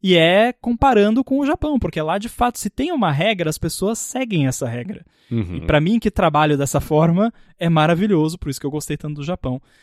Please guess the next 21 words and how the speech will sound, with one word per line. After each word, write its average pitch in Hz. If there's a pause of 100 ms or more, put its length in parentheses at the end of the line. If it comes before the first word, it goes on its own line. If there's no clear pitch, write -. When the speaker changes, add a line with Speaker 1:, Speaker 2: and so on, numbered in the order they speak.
(160)
Speaker 1:
E 135
passou 135
a -
ser 131
meu 131
país 135
favorito. 139
Spoiler. - (160)
Speaker 2:
<laughs> 95
Speaker 1:
É, 135 (280)
<laughs> -
o 151
do 151
Rafa 143
também, 127
então 123 (100)
ele, 127
ele 131
me 131
contou. 139 (380)
É, 139